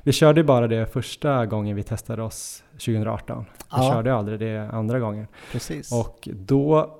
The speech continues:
Speaker 1: sa ju Jeff att det var bland det stökigaste testet han
Speaker 2: <laughs>
Speaker 1: någonsin hade sett. För du sprang så vimmelkantigt på slutet och du låg på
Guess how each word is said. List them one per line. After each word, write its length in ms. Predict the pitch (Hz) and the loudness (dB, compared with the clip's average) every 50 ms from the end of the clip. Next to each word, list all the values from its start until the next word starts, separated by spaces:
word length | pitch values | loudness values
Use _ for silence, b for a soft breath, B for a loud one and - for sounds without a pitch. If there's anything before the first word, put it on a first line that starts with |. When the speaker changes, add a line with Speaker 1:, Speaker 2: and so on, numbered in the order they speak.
| - - | -20 -16
Speaker 1:
sa 420 | - - - - 120 113 110 110 113 | -12 -10 -6 -2 0 0 2 2 2
ju 120 | 120 123 | 2 0
Jeff 380 | 117 101 107 107 - - - - | 0 0 -2 -4 -4 -6 -6 -6
att 160 | 120 - - | -8 -6 -6
det 100 | 120 113 | -6 -6
var 340 | 104 110 113 110 110 110 - _ - | -4 -4 -4 -4 -6 -6 -10 _ -6
bland 260 | - 120 117 110 107 | -2 -2 0 0 0
det 60 | 117 117 | 0 -2
stökigaste 920 | - - 147 139 123 110 - - - - 110 113 113 - - - - - | 0 2 4 4 4 4 0 -2 -4 -4 -4 -2 -4 -4 -6 -8 -8 -4
testet 480 | - - - 214 175 - 208 196 160 - | 0 4 6 8 8 8 8 6 6 8
han 180 | 185 160 131 | 8 8 8
Speaker 2:
<laughs> 80 | 135 139 | 6 6
Speaker 1:
någonsin 320 | 127 123 147 - - 120 | 6 4 2 2 2 2
hade 360 | 120 113 120 117 110 110 113 | 4 4 4 2 2 2 0
sett. 380 | - - - 170 135 113 - - | 0 2 4 4 2 2 0 -6
För 120 | - 120 | -4 0
du 100 | 123 131 | 2 2
sprang 440 | 127 - - 139 143 143 147 143 127 | 2 2 4 6 6 6 6 4 2
så 160 | - - 120 | 0 0 0
vimmelkantigt 840 | 110 120 123 113 113 117 110 98 - 143 143 139 123 - 117 - - | 4 4 4 4 4 2 0 0 2 2 4 4 2 0 -4 -6 -6
på 80 | 120 | -6
slutet 480 | - - 147 139 139 135 135 123 - - | -6 -2 0 0 0 0 0 -4 -6 -6
och 60 | 107 | -4
du 120 | 98 123 117 | -2 0 2
låg 340 | 127 139 143 139 131 - | 2 4 4 2 2 0
på 260 | - 120 120 117 113 | -2 -2 -2 -2 -4